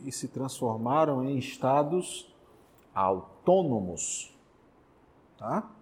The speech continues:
No Brasil, como foi que aconteceu? Eram as províncias que não tinham praticamente competência alguma, que foram alçadas, elevadas à condição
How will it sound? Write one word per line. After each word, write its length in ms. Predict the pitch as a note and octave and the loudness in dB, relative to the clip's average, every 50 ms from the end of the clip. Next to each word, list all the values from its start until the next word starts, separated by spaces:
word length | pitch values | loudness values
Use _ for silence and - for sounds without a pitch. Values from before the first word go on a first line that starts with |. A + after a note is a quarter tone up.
| - - _ _ _ _ _ _ _ _ _ _ _ _ _ _ - | -20 -20 _ _ _ _ _ _ _ _ _ _ _ _ _ _ -4
No 100 | B2 C#3 | -2 0
Brasil, 460 | C3+ C#3+ D3+ D3+ D3 B2+ C#3+ G3 G#3+ | 4 6 6 6 6 6 6 4 4
como 240 | G#3+ A3 G#3+ G#3+ G3+ | 4 2 0 0 -2
foi 200 | G#3 - G#3 G3+ | 0 2 2 4
que 60 | G3+ | 4
aconteceu? 1000 | G#3 G3+ G#3 G#3 G#3 G#3 G#3 G3 G3 - - G#3 G#3 G#3 E3+ C3+ A2+ - - - - - - - - - - - _ _ _ _ _ - | 4 2 2 0 2 4 4 4 4 6 12 12 12 12 12 12 8 6 0 -6 -10 -12 -14 -16 -20 -20 -20 -20 _ _ _ _ _ 0
Eram 300 | C#3 C#3+ C#3+ D#3 D3 D3 | 2 2 4 4 2 0
as 100 | C#3+ - | -4 -6
províncias 720 | - D3+ D#3 C#3+ B2+ A2 A#2 D3 G#3+ C#4 - - - - | -2 2 2 2 2 2 -2 0 0 0 -2 -4 -8 -8
que 160 | - - E3 | -6 -2 -2
não 220 | D3+ D#3 D3+ C#3+ C3 | 0 0 0 -2 -2
tinham 280 | - - D3 D3 C#3 | -4 -4 -4 -4 -4
praticamente 1040 | B2 - C3+ C#3+ C#3 C#3 - - - C3 A#2 A#2 A#2+ B2+ B2+ A2+ - - - - - _ _ _ _ _ _ _ _ _ _ _ - | -2 0 2 2 2 2 -2 -6 -4 -4 -2 -2 -2 -2 -2 -4 -4 -6 -10 -10 -14 _ _ _ _ _ _ _ _ _ _ _ -4
competência 640 | - C#3 C#3 - C#3+ A#2+ A2 - D#3 F#3 - - F3 | 0 0 2 6 6 4 4 4 0 0 2 2 2
alguma, 560 | D3 C3 A#2 A2+ B2 C#3+ D#3+ G3+ C4 C#4+ - - - - - - - - _ _ _ _ _ _ _ _ _ _ _ _ _ _ _ _ | 2 2 2 0 0 4 6 8 6 6 4 0 -10 -12 -16 -18 -20 -20 _ _ _ _ _ _ _ _ _ _ _ _ _ _ _ _
que 120 | - C#4+ | -6 -6
foram 560 | C#4+ - - - G#3 F#3+ F#3+ G3 G#3 G#3 G#3 | -6 -4 6 8 8 8 10 8 6 6 6
alçadas, 1080 | G3+ F#3+ F#3+ F#3 E3 - - - - - F#3+ G3+ G#3+ A3 G#3+ F3+ C#3+ D3 C#3 C3 B2 D3 | 8 8 8 6 4 0 -2 -2 0 4 6 8 8 8 8 6 6 6 6 6 6 6
elevadas 1160 | D#3+ D#3+ D#3 D3+ C#3 A#2 A2 A#2 D3 E3 F#3+ G#3+ G#3 D#3 A#2+ A2 A2 G#2 F#2+ - - - - - - - - - - | 6 8 8 6 6 4 2 2 2 4 6 6 4 4 4 4 4 4 4 0 -4 -10 -12 -16 -20 -20 -20 -10 0
à 140 | - D#3 D#3+ | 2 2 2
condição 960 | D#3 - F3+ F3+ D#3 C#3+ D3 C3+ - - - D#3 C#3+ C#3+ D3 D#3+ F3+ F#3 F3+ | 4 2 0 0 2 0 -4 -4 -2 -2 0 0 0 2 2 0 -2 -2 -4